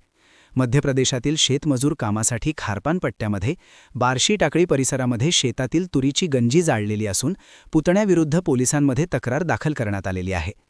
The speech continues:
आता तुमच्या बसला जर उशीर झालास तर तुम्हाला स्थानकांमधील सूचना फलकावरती संपूर्ण माहिती मिळणार. आरक्षण केलेल्या प्रवाशांना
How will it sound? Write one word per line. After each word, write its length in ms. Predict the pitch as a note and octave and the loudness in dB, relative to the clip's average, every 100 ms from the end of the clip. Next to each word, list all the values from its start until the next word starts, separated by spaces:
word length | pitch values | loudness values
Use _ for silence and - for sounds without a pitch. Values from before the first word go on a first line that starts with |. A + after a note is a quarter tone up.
| _ _ - - | _ _ -20 -10
आता 180 | - D3+ G#3 | -4 0 2
तुमच्या 280 | F#3+ F3+ F#3+ | 2 2 2
बसला 380 | C#3 C#3+ F#3 | 2 0 2
जर 180 | F3+ F#3+ | 4 4
उशीर 280 | D3+ - G3+ | 4 4 2
झालास 400 | D#3 A2 A2+ - - - - | 2 0 -2 -4 -8 -18 -2
तर 80 | F#3+ | 0
तुम्हाला 340 | F#3 E3+ F3+ | 4 4 2
स्थानकांमधील 800 | G3+ - B2 C3+ F#3+ G3+ E3+ F#3 | 0 -2 0 0 2 2 4 2
सूचना 420 | G3+ - B2+ F3+ G3+ | 0 -2 0 2 2
फलकावरती 580 | D#3 A#2+ B2+ A#2+ A2 F3+ | 0 -2 -2 -2 0 -2
संपूर्ण 460 | - B2 E3+ G3+ | 0 0 4 4
माहिती 360 | G#3 C#3 G#2 A2 | 4 2 0 -2
मिळणार. 320 | G2+ F#2 E2+ - _ _ _ _ | -4 -4 -6 -10 _ _ _ _
आरक्षण 420 | - B2 D3 - E3 | -4 -2 0 2 2
केलेल्या 280 | C#3 B2+ C#3 | 2 0 -2
प्रवाशांना 600 | C3+ A#2+ A#2 - B2 D3 | -2 -2 0 2 4 2